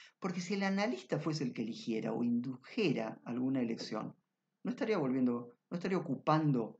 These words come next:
el lugar del ideal. El analista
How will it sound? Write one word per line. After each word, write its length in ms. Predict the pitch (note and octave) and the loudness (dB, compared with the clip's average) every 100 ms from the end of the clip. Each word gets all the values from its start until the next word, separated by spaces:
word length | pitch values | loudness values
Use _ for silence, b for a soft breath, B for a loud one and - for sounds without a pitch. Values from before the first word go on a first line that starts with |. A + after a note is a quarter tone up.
| _ | _
el 100 | A2+ | -10
lugar 280 | A2+ A2+ A2+ | -4 -4 -4
del 160 | G#2+ G#2 | -4 -6
ideal. 400 | G2 B2+ E3+ F3+ _ _ _ _ _ _ _ _ _ _ _ _ _ _ _ _ _ _ _ _ _ _ _ _ _ _ _ _ - B B _ _ | -6 -6 -6 -10 _ _ _ _ _ _ _ _ _ _ _ _ _ _ _ _ _ _ _ _ _ _ _ _ _ _ _ _ -20 B B _ _
El 140 | F#3+ G#3 | 6 6
analista 880 | G#3 B3 E4+ - - G#3 G#3 - | 8 6 4 0 2 4 4 -2